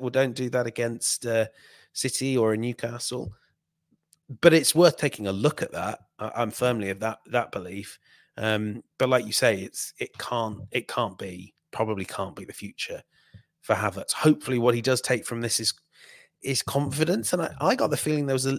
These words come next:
a little bit more of that, but it, it always feels one step forward, one step back, doesn't it? Because, you know, that header is just such a,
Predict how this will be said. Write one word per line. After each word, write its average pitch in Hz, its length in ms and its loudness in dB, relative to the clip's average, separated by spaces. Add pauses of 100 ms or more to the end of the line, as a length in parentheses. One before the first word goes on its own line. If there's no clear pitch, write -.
(120)
a 123 80 4
little 156 560 2
bit 160 260 4 (300)
more 156 260 4
of 147 140 4
that, 165 260 2 (480)
but 143 260 -4
it, - 120 -4
it 139 160 2
always 147 260 6
feels 131 180 2
one 131 160 0
step - 280 0
forward, 117 240 -2
one 117 160 -2
step - 320 -4
back, 110 320 -4
doesn't 113 260 -4
it? - 60 -8
Because, - 580 -6 (920)
you 117 80 -2
know, 123 60 6
that 131 160 8
header 147 460 8
is 131 140 4
just - 260 -2
such - 240 -2
a, 113 300 -2